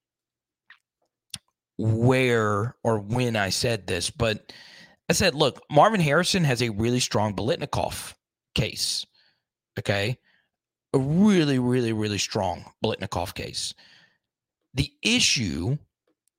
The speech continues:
is Malik Nabers just doesn't have the same name, uh, that Marvin Harrison does, which is,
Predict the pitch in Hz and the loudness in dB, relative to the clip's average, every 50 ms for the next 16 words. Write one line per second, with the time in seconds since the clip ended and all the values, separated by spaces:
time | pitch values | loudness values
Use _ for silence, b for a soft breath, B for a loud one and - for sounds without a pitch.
0 | _ _ _ 151 147 143 139 135 135 131 127 123 - - - - - - _ _ | _ _ _ 0 2 2 2 2 0 0 -2 -2 -4 -4 -4 -6 -10 -14 _ _
1 | _ - 147 151 160 185 180 - - 139 147 170 175 147 123 113 107 107 104 - | _ -4 -2 0 0 0 -2 -2 -2 -2 -2 -2 -2 -2 -2 -2 -2 -2 -2 -2
2 | - - 156 147 - - - 151 143 127 120 135 131 127 120 110 104 - 139 123 | -2 -2 -2 -2 -2 -2 -2 -2 0 0 0 0 -2 -2 -2 -4 -2 -2 0 0
3 | 123 120 110 110 104 98 92 92 92 98 107 117 139 160 175 190 196 B B B | 0 -2 -2 -4 -4 -4 -4 -2 -2 -2 -2 0 0 0 0 -2 -4 B B B
4 | B B B B B B B B _ _ _ 131 127 127 123 123 120 120 120 120 | B B B B B B B B _ _ _ 2 2 2 2 2 2 2 2 2
5 | 117 113 113 110 - _ _ _ 131 123 127 127 127 - 131 127 127 127 131 131 | 0 -2 -4 -10 -18 _ _ _ 0 0 0 0 0 0 2 2 2 2 2 0
6 | 127 120 120 127 - - 139 123 117 120 113 113 143 180 190 190 170 - - - | 0 0 0 0 -2 -2 -2 -2 0 0 0 2 0 0 -2 -2 -4 -6 -4 -4
7 | 117 110 - - - - - - - - | -6 -4 -4 -2 -2 -2 -2 -4 -6 -8